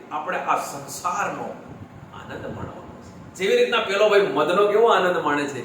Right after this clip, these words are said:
એવી રીતના આપણે પણ આ સંસારનો આનંદ માણવાનો છે. હંમેશા હસતા રહો, ખુશ રહો, આનંદિત રહો.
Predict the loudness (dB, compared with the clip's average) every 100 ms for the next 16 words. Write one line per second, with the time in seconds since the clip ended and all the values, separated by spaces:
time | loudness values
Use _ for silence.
0 | -12 -14 -6 -2 -2 0 -2 -2 -2 -2
1 | -4 -12 -6 -4 -2 -2 0 0 -2 -4
2 | -6 -10 -10 -8 -6 -6 -10 -14 -16 -16
3 | -14 -14 -16 -16 -18 -20 -20 -20 -20 -20
4 | -20 -20 -6 -4 0 0 0 0 0 -2
5 | 0 2 2 2 2 2 -2 -6 -2 0
6 | 2 2 2 -4 -8 -4 0 0 0 0
7 | 2 4 2 0